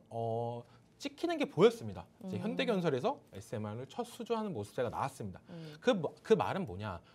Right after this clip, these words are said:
Speaker 1: 어, 이제 대기업들이 받고 이제 점차 그런 부분이 낙수 효과가 일어나면서 다른 중소형 기업들도 받을 가능성도 크다라고 저는 보고 있기 때문에
Speaker 2: 네.
Speaker 1: 원전 관련주를 갖고 왔고
Speaker 2: 네.
Speaker 1: 또 요즘에 어떻게 본다면 유가가 계속적으로 올라요.
Speaker 2: 맞아요.
Speaker 1: 유가가 오르면 사람들은 이제는 다시 그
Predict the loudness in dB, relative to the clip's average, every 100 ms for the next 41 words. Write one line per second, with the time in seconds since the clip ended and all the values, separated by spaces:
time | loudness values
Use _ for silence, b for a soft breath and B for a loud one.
0 | B -6 -6 -8 -10 -10 -8 -2 0 0
1 | -2 -2 -8 -6 -2 -2 -4 -8 -8 -6
2 | -4 -4 -6 -6 -4 -4 -6 -8 -10 B
3 | -12 -12 -10 -2 -2 0 0 0 -2 -6
4 | -6 -6 -8 -8 -8 -6 -6 -6 -4 -4
5 | -4 -6 -6 -4 -4 -4 -6 -4 -6 -8
6 | -6 -2 -4 B B -16 2 6 6 6
7 | 2 -2 -4 -4 -4 -4 -4 -4 -2 0
8 | 2 2 0 0 2 4 4 4 2 0
9 | -4 -6 -2 -2 0 0 0 0 -2 0
10 | 4 6 6 4 2 4 4 4 0 2
11 | 2 0 0 2 2 2 -2 2 4 4
12 | 2 2 2 0 0 0 0 -4 -6 -8
13 | -8 -2 4 6 6 4 2 2 2 0
14 | 0 -2 -2 -6 -10 -10 -10 -12 -10 -8
15 | -10 -10 -6 -4 -6